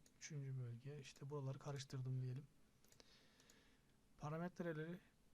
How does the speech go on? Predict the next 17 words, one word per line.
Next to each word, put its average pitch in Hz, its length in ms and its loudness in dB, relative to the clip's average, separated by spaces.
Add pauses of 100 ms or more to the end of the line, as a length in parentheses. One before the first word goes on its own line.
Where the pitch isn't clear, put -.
(360)
yükle 151 300 4
dediğim 165 240 4
zaman 143 300 4 (640)
bunu 160 320 2 (260)
tıkladığımda 147 680 0 (1080)
tekrar 151 360 2
bütün 165 200 0
ayarlarım 143 440 4
geri 139 160 4
gelecektir. 127 420 0
Yani 147 280 4 (760)
çalışmış 147 460 0
olduğunuz 151 440 4
bir 147 260 2
dosya 156 340 4
varsa 160 320 4
devamlı 135 420 6